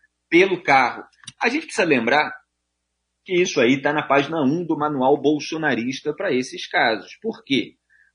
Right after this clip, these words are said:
Porque é o método Queiroz. Foi a primeira alegação do Fabrício Queiroz, ex-assessor do Flávio Bolsonaro, apontado como operador dele, quando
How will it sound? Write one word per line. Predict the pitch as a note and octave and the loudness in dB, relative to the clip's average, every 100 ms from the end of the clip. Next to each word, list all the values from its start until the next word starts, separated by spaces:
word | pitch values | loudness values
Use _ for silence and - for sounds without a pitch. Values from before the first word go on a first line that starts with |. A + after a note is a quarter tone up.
| _ | _
Porque | B3 G3+ - E3+ F#3 G#3 | -10 -10 -2 2 2 2
é | F#3 | 2
o | A3 | 2
método | D#3+ F3+ G#3+ G3+ | 2 0 -2 -8
Queiroz. | - C#4+ B3 E3 E3 - | -4 -2 2 2 2 -2
Foi | - F#3+ | -4 -2
a | |
primeira | A3 G3+ F3+ C4 C#4 | -2 -4 2 2 2
alegação | G3+ F3+ C#3+ C3+ F#3 | -2 0 -2 -2 -8
do | F3+ | -8
Fabrício | D#3 B2+ A#2 B2 - | -4 -4 -2 -4 -4
Queiroz, | B2 A#2 E3+ D3 | -2 2 2 0
ex-assessor | C3+ B2+ A#2+ A2+ A#2+ | -4 -6 -6 -6 -6
do | A2+ | -4
Flávio | - A2 G#2+ | -2 -2 -2
Bolsonaro, | A2+ - A#2 A2+ | -6 -6 -4 -4
apontado | A2+ A2+ A2+ A2 | -4 -6 -6 -6
como | - A#2+ | -4 -4
operador | A2+ D#3 C#3 G#2+ A2+ C3+ | -2 2 2 2 0 0
dele, | C#3 D3 F3 - _ _ _ _ _ - | 2 2 2 -2 _ _ _ _ _ 0
quando | A#3 A3+ A#3 C#4 C4 C#3+ - | 4 4 2 0 0 0 -4